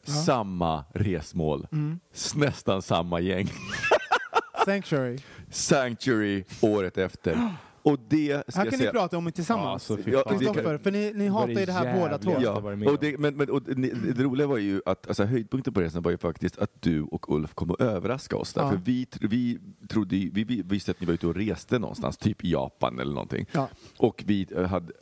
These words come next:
Speaker 2: aldrig förväntat oss att ni kommer dit. Och jag kommer ihåg att jag sitter i restaurangen och läser och äter. Och så ser jag så här, tittar upp och ser det komma. Bara, "Men där kommer Ulf och Robin." Nej, men det, det var så här,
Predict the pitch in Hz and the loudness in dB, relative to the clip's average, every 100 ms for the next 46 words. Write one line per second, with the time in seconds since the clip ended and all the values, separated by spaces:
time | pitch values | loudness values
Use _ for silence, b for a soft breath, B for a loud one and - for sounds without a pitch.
0 | _ 117 87 87 92 85 78 80 - 82 | _ 0 2 -2 -2 -4 -4 -4 -2 -4
1 | 82 82 78 - 107 123 - 120 87 69 | -2 -2 -2 0 0 0 -2 -2 -2 -4
2 | 82 - 67 80 131 - - 80 82 85 | -6 -2 -2 0 -2 -2 -4 0 0 -2
3 | - 76 73 73 - 85 82 69 71 - | -2 -4 -4 -4 -2 -2 -2 -4 -2 -4
4 | - - 67 - 90 90 110 120 95 92 | -2 -2 -4 -2 -2 -2 -2 -2 -2 -6
5 | B B B 160 - 151 - 104 110 - | B B B -4 0 0 0 0 -2 -2
6 | 101 - 101 98 127 127 127 147 175 151 | -4 -2 -2 0 -2 0 -2 -2 -2 -2
7 | 104 110 85 95 98 110 127 170 151 120 | 0 -2 0 -2 -2 -2 -2 -2 -2 0
8 | 131 135 113 | 0 2 0